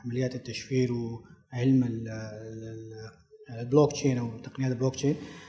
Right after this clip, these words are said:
بس عشان أوصل للبلوك اللي أبغاه، اللي فيها المعلومة اللي أبغاه، لازم أنا أشيل البلوكس اللي تحت، رقم خمسة، رقم أربعة، بعدين أوصل ثلاثة.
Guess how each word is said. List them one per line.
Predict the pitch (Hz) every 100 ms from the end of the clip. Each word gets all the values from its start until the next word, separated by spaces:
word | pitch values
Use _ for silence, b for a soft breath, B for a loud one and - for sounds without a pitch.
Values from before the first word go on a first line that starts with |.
| B
بس | 135 143
عشان | 135 185
أوصل | 175 185 190 180
للبلوك | 151 135 160 165 -
اللي | 135 131
أبغاه، | 123 139 151
اللي | 127 123
فيها | 151 151 139
المعلومة | 120 123 127 147 147
اللي | 127 123
أبغاه، | 139
لازم | 185 190 175 160
أنا | 151
أشيل | 135 170 156
البلوكس | 127 143 139 123
اللي | 120
تحت، | 143 - 165 - - -
رقم | 123 127 120
خمسة، | 127 117 123
رقم | 117 120 117
أربعة، | 131 120 123
بعدين | 117 127
أوصل | 131 135 -
ثلاثة. | 131 131 151